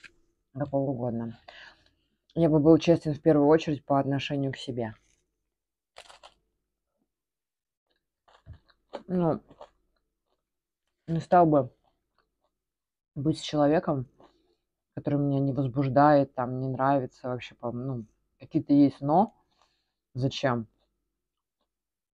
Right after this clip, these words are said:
То есть он как говорит, ам, то есть там нужно выполнять долг, да, супружеский, но тебе уже не хочется. И вот насколько ты себя должен, он говорит, не любить,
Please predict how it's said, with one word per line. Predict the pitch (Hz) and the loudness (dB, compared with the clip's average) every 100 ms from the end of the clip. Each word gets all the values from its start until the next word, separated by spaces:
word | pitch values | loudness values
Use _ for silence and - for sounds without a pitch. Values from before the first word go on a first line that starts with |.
| _ _ _ _ _ | _ _ _ _ _
То | 135 135 | -8 -6
есть | 143 | -4
он | 131 | -4
как | 131 | 0
говорит, | 139 139 - - - - - - | 2 2 -2 -20 -20 -20 -20 -10
ам, | 139 139 135 131 131 - _ _ _ - - | -4 -2 -2 -2 -4 -8 _ _ _ -20 -2
то | 151 | -2
есть | 143 | 2
там | 165 170 | 4 6
нужно | 180 170 | 8 8
выполнять | 151 147 147 143 135 120 | 6 8 6 6 2 4
долг, | 135 123 117 | 4 4 2
да, | 135 160 - | 4 4 0
супружеский, | - 135 143 135 120 - - 113 | -14 -8 -4 -2 -4 -10 -14 -12
но | 123 143 | -8 -8
тебе | - 139 170 | -2 4 6
уже | 156 160 | 6 2
не | 156 | 0
хочется. | 135 - 156 147 160 - 120 110 _ _ _ _ _ _ _ | -4 0 0 0 -10 -14 -12 -12 _ _ _ _ _ _ _
И | 147 | 0
вот | 151 | 2
насколько | 156 - 190 175 | 2 2 2 2
ты | 147 | 0
себя | 139 147 143 | -2 2 2
должен, | 127 139 127 127 | 4 0 0 -4
он | 131 | -4
говорит, | 123 117 147 | -4 -4 -4
не | 147 | -2
любить, | 135 110 190 214 | -2 -2 -6 -6